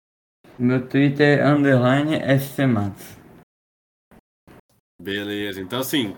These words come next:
Speaker 2: sigam essa galera nova que tá, tá falando de tática, que tá atualizada, que são fissurados em futebol, que tem tempo pra isso. Eu acho que agora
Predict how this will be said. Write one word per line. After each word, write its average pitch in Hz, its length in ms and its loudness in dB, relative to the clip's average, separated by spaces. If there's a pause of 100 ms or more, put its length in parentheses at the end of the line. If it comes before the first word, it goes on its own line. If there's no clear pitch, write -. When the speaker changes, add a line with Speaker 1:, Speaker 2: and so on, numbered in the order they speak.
Speaker 2:
sigam 170 320 -4
essa 165 180 -4
galera 131 360 -4
nova 120 340 -6
que - 80 -16 (180)
tá, 117 320 -8 (400)
tá 120 140 -8
falando 113 480 -6
de 101 120 -14
tática, 123 520 -10
que - 100 -18
tá 120 160 -4
atualizada, 113 800 -6
que - 140 -20
são 117 320 -4 (360)
fissurados 127 760 -2
em 117 100 -6
futebol, 117 680 -4
que 120 180 -12
tem 131 220 -4
tempo 131 360 -6
pra 104 240 -8
isso. 123 240 -6
Eu 104 60 -4
acho 117 160 -6
que - 80 -8
agora 117 420 -2